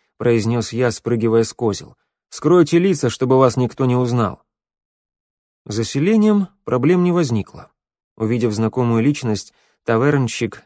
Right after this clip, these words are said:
просто кинул ключи от одного из номеров.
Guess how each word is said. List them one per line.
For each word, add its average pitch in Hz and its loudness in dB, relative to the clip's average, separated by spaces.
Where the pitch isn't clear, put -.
просто 151 -2
кинул 120 0
ключи 113 -2
от 117 -6
одного 113 0
из 101 -2
номеров. 110 -2